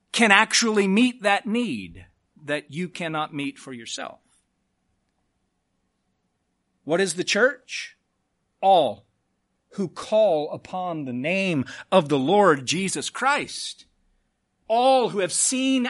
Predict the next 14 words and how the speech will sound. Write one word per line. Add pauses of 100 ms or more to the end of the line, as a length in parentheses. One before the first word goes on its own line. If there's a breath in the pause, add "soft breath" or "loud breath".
our
need, (1700)
that
we
are (680)
sinners
separated
from
God, (3000)
and
that
we (320)
call
upon